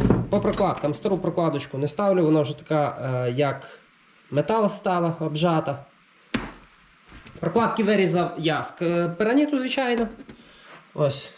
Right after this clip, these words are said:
ця прокладка під головку. Ось так вони виглядають. Під циліндр і під кришки клапан. І три прокладочки вирізали нові. Е, починаємо збирати. Так, кольця розвели на сто двадцять градусів, значок Mercedes.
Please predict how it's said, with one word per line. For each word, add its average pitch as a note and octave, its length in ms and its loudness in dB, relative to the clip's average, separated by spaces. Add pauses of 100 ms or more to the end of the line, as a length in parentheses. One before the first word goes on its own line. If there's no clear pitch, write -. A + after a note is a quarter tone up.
(200)
ця D3+ 140 -2
прокладка C#3 580 -2
під B2 120 -6
головку. A#3 500 2 (840)
Ось E3 120 -2
так E3 200 -2
вони D#3+ 160 6
виглядають. D#3+ 680 2 (760)
Під D#3+ 160 -6
циліндр B3+ 500 4 (1120)
і E3+ 80 0
під E3 180 -2
кришки C#3+ 480 0
клапан. B2 380 -6
І D3 40 -4
три E3+ 160 0
прокладочки C3 540 -6
вирізали B2+ 400 0
нові. C4 280 2 (1080)
Е, E3+ 380 6 (180)
починаємо B3+ 480 4
збирати. F3+ 480 0
Так, D3+ 300 -2
кольця F#3 320 0
розвели E3+ 460 4 (400)
на D#3 80 0
сто D3+ 140 -6
двадцять D#3 320 6
градусів, G#3+ 420 4
значок E3 320 2
Mercedes. A#3 600 2